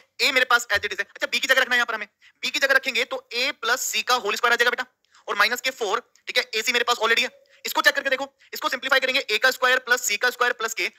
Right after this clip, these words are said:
two ए सी आ गया और माइनस के फ़ोर ए सी आ गया, यस और नो? और यहाँ से क्या बना?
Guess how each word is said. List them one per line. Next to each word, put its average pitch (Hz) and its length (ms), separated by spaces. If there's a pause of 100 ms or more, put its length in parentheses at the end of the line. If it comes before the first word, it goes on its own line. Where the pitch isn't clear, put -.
(160)
two 254 200
ए 220 80
सी 247 120
आ 247 60
गया 254 160 (340)
और 202 120
माइनस 226 200
के 254 120
फ़ोर 226 200
ए 226 100
सी 247 120
आ 240 60
गया, 240 260
यस 240 120
और 262 60
नो? 247 160 (440)
और 214 80
यहाँ 208 120
से 220 80
क्या 247 80
बना? 247 180